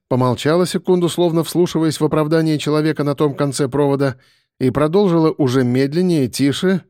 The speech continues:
и с особым ледяным спокойствием в голосе. «В общем так,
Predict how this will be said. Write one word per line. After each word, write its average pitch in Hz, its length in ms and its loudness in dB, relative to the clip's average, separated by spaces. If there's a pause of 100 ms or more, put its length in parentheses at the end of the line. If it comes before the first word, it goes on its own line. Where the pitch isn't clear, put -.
(100)
и 123 120 -2
с - 100 -4
особым 180 460 0
ледяным 147 340 0
спокойствием 143 720 -2
в 156 60 -6
голосе. 165 520 -2 (840)
«В 101 180 -4
общем 180 420 0
так, - 640 -6